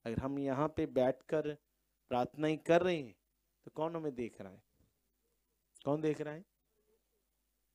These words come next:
जो परमेश्वर देख रहा है, तो उसे पता नहीं है तुम्हें क्या चाहिए,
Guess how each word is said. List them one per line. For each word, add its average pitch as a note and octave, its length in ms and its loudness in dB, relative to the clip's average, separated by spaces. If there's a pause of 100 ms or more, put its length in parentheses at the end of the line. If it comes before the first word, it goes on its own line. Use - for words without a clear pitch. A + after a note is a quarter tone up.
(840)
जो A#2+ 100 -10
परमेश्वर C3 460 -6
देख C3+ 320 -4
रहा C#3+ 160 0
है, D#3 220 -8 (1500)
तो A#2+ 80 -6
उसे C3 160 -4
पता C3 280 -2
नहीं D#3 220 -6
है D3 80 -20 (920)
तुम्हें C3 220 -4
क्या C3+ 260 -6
चाहिए, C3 600 -6